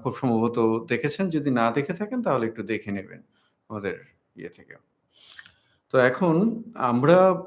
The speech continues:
আ, যেটা করার চেষ্টা করব সেটা হচ্ছে যে আপনাদেরকে, আ, বিজ্ঞানের যে প্রশ্নটা আছে, আ, আইসিটি এবং বিজ্ঞান, সেই আইসিটি এবং বিজ্ঞান এই প্রশ্নটা আপনাদেরকে দেখানোর চেষ্টা করব।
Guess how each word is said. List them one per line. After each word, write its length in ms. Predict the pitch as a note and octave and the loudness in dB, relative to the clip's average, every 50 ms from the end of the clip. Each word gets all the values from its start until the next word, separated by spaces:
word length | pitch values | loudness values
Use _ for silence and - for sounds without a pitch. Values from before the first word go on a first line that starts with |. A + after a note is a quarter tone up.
| - - _ _ _ - A2+ | -14 -18 _ _ _ -8 -4
আ, 360 | A2+ A2 G#2+ G#2+ G#2+ G#2+ G#2+ G#2+ | -2 -2 -2 -2 -2 -4 -4 -6
যেটা 600 | - B2 A#2 - C3 B2 B2 B2 B2 A#2+ A#2+ A#2+ - - - _ | -6 -6 -4 -2 0 0 2 2 0 -2 -4 -6 -10 -14 -12 _
করার 260 | - A#2+ A#2+ B2+ B2+ | 0 2 2 2 2
চেষ্টা 340 | - - D3 C3+ - - D3 | 0 -4 -6 -6 -4 -6 -6
করব 400 | - - C#3 B2+ B2 B2 C3 C#3+ | -2 0 -2 0 0 0 -2 -2
সেটা 260 | - - D3 C3+ C#3+ | -4 -6 -8 -6 -6
হচ্ছে 260 | C#3 C#3 C#3 - D3 | -6 -6 -6 -6 -6
যে 180 | C3 C3+ C#3 C3 | -2 0 2 2
আপনাদেরকে, 720 | B2+ B2+ - C3 B2 C3 B2+ B2+ B2 - A#2 A2 A#2+ D3 E3+ - _ _ _ - - - _ _ _ _ _ _ _ - | 2 0 -2 -4 -2 -2 -4 -4 -4 -4 -2 0 0 -2 -4 -8 _ _ _ -20 -20 -20 _ _ _ _ _ _ _ -8
আ, 440 | - G#2 G#2 G2+ G2+ G2 G2 G2 - - - | -4 -2 0 2 2 2 0 0 -2 -4 -4
বিজ্ঞানের 440 | - C3 C3 D3+ D3+ D3+ D#3 D3+ C3+ | -4 -2 4 4 6 6 6 4 2
যে 140 | C#3 D3 C#3+ | 2 0 0
প্রশ্নটা 520 | D3 C3+ B2+ - - - D#3 C#3+ - D#3 | 0 -2 -8 -6 -6 -4 -4 -2 -2 -2
আছে, 540 | D#3 E3 E3 - - C3+ B2+ D3 F#3+ C4 - - - - - - | -2 -2 -4 -4 -4 -2 -2 0 -2 -2 -6 -10 -18 -18 -12 -10
আ, 40 | |
আইসিটি 640 | G#2 G#2 G#2 G2 - - A2 A2+ - - C#3+ C#3 C#3+ | -8 -8 -6 -6 -4 -4 -4 -4 -4 -6 -4 -2 0
এবং 200 | C3+ C3+ C#3 C3+ | 0 2 2 0
বিজ্ঞান, 400 | C3 C3 A#2 A#2+ - C#3+ F#3 A3 | 0 -2 -4 -2 0 0 0 0
সেই 500 | A3 - - A#2+ G#2+ A2 G#2+ G#2+ G#2 G#2+ - _ _ _ _ _ _ _ _ _ - | -2 -2 0 0 0 2 0 -2 -4 -8 -12 _ _ _ _ _ _ _ _ _ 0
আইসিটি 400 | - A#2 B2 - - C#3+ C3+ D3+ | 0 2 2 0 -2 -2 0 0
এবং 220 | D3 C#3+ D3 C#3+ | 2 2 2 2
বিজ্ঞান 400 | C3+ C#3 C3+ C3+ C#3 E3+ F3 E3+ | 2 2 0 0 2 0 0 2
এই 140 | - B2+ B2 | 2 0 -2
প্রশ্নটা 680 | B2 - D3 C#3+ C#3 - - - F3 F3 E3+ F3+ F3+ F3 | -2 -2 -4 -6 -6 -6 -4 0 0 0 2 4 4 4
আপনাদেরকে 840 | D#3 - - C#3 C3 B2+ C3+ B2+ B2+ - C#3 C3 C3+ C3+ C3+ C3+ C3+ B2 | 4 4 2 0 2 2 2 0 0 2 4 4 4 4 2 0 0 0
দেখানোর 380 | A#2+ A2+ A2 - A#2+ A#2+ A#2+ A#2+ | 0 0 0 0 0 -2 -2 -2
চেষ্টা 340 | - C3 A#2 - - B2+ A2 | -4 -8 -8 -8 -6 -8 -6
করব। 480 | - B2 A2+ A2 A2 A#2 D#3 G#3+ - | -2 -2 0 2 4 4 4 2 0